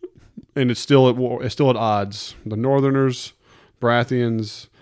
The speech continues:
people of Dorne, all that are still against the tyrant of King's Landing.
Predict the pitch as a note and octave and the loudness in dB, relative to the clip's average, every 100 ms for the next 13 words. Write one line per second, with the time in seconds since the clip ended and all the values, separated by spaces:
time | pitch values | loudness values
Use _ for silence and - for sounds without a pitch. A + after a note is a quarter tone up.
0 | _ _ _ B2+ A#2+ G#2+ A#2 A#2 A2+ G#2+ | _ _ _ -2 0 0 0 0 -2 -4
1 | A2+ A2+ A2 G#2 G#2 - B2+ A#2 G#2+ A2+ | -2 -2 -2 -4 -8 -4 -2 -2 -2 -4
2 | G#2+ - - - - - - A#2 A2+ A2+ | -6 -12 -16 -18 -16 -14 -4 -2 -2 -4
3 | - G#2+ G2+ - - _ _ A#2 G#2+ G#2+ | -8 -12 -12 -16 -20 _ _ -12 -10 -10
4 | F2+ G2 | -12 -16